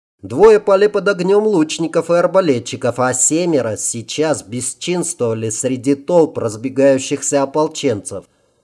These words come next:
Так что на копья поднять никого не удалось. Идея Кругова не сработала.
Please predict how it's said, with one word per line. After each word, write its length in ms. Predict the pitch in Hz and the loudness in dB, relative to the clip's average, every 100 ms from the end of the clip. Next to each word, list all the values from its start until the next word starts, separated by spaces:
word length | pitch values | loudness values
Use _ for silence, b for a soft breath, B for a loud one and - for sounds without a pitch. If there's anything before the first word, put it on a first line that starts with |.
| _ _ | _ _
Так 260 | 120 135 131 | -4 -4 -4
что 260 | - 135 | -2 2
на 160 | 135 139 | 4 4
копья 560 | - 165 160 104 90 85 _ _ _ - | 4 2 2 0 -10 -12 _ _ _ -10
поднять 560 | 139 139 156 151 - | -6 -2 2 2 0
никого 600 | 151 156 - 147 139 143 | 2 2 4 4 6 4
не 140 | 135 131 | 4 2
удалось. 680 | 127 127 131 104 87 - - _ _ - | 2 4 4 2 -6 -14 -20 _ _ -8
Идея 400 | 139 165 214 180 | -4 4 6 4
Кругова 540 | 160 190 151 151 147 | 2 0 4 6 6
не 180 | 143 151 | 6 2
сработала. 840 | - 151 151 160 170 - 87 85 | 0 0 0 2 -2 -2 -6 -10